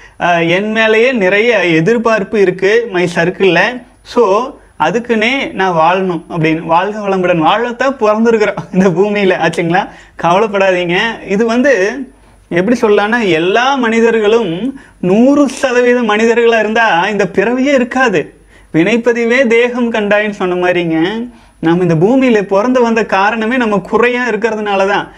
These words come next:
சில சில குறைபாடுகள் எல்லாருகிட்டையுமே இருக்கும். ஒரு விஷயம் சொல்லுவாங்க, செய்ய மாட்டாங்க, அப்புறம் இப்படி பண்ணலாம்பாங்க, அப்படி பண்ணல. அது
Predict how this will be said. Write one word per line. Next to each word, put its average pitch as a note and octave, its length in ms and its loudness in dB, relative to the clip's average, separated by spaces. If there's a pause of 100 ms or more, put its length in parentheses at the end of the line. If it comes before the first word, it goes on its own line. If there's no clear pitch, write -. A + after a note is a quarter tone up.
(120)
சில F#3+ 360 0
சில A3+ 280 -2
குறைபாடுகள் G#3 680 0
எல்லாருகிட்டையுமே A3+ 1160 2
இருக்கும். A3+ 320 0 (200)
ஒரு F3 160 4
விஷயம் G3+ 280 0
சொல்லுவாங்க, G3 600 0
செய்ய F#3 260 0
மாட்டாங்க, F3 540 0
அப்புறம் F3+ 320 0
இப்படி F#3 100 2
பண்ணலாம்பாங்க, F3+ 600 0
அப்படி F3+ 260 0
பண்ணல. F#3 280 -6
அது G3+ 580 0